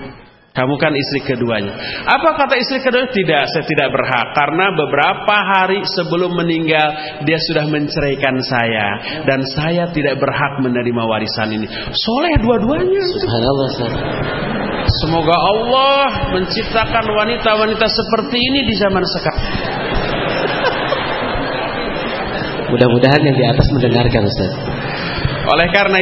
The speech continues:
Speaker 1: itulah ya, kalau nikah siri itu, eh, seperti yang barusan dikisahkan,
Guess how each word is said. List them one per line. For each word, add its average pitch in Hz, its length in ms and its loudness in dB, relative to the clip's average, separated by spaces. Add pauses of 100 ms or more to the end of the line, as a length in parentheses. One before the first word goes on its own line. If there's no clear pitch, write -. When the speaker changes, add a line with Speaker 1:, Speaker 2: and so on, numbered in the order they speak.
Speaker 1:
itulah 160 640 4
ya, 160 160 4 (880)
kalau 214 440 4 (600)
nikah 175 320 0 (160)
siri 180 400 2
itu, 165 220 0 (920)
eh, 156 240 2
seperti 175 800 0
yang 151 180 2 (460)
barusan 151 640 2
dikisahkan, 147 580 -2